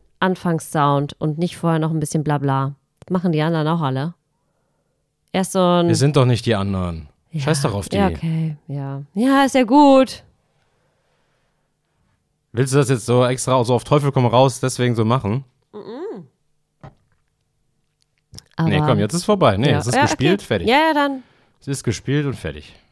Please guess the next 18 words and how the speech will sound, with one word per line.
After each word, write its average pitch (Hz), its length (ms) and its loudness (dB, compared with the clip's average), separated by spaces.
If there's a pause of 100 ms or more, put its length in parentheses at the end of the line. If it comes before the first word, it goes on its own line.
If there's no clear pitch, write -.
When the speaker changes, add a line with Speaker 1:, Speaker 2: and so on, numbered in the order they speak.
(400)
Speaker 2:
Aber 101 100 -8
es 120 60 -4
ist 131 60 -2
Speaker 1:
Du 226 60 4
Speaker 2:
auch 226 60 4
Speaker 1:
hattest 233 220 0
Speaker 2:
nicht 226 60 4
Speaker 1:
ja, 214 140 4
du 220 100 2
hattest 226 220 0
ja 226 60 2
jetzt 208 100 -4
einen 185 80 -12
Plan, 233 400 2
wie 247 80 0
es 233 120 -2
losgehen 254 440 -2
soll. 247 220 0